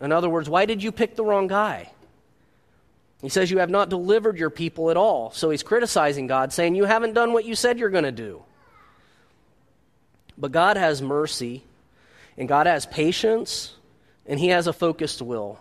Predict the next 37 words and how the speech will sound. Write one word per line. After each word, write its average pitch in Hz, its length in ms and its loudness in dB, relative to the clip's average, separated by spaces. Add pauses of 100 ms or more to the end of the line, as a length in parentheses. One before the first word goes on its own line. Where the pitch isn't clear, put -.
right? 139 380 0
God 170 260 2
knows 147 420 0
better 165 280 0
than 160 180 0
anyone 135 520 -2
what 135 140 -2
he's 139 160 -6
gonna 131 220 -4
do. 107 320 -10 (960)
And - 80 -10
so 185 120 0
he's 160 140 0
gonna 165 240 0
answer 190 380 0
Moses 160 420 0
here 151 180 -6
in 139 80 -2
the 139 60 -4
beginning 135 380 -4
of 120 40 -8
chapter 127 380 -4
six. - 560 -8 (720)
So 156 140 -2
as 151 100 -4
we 156 80 0
look 214 160 2
at - 80 -8
chapter 165 340 -2
six, 147 380 0
verses 143 380 -6
one 139 160 -2
through 127 180 -10
five, 131 300 0
it 123 80 -10
says 131 300 -4
this, 107 400 -8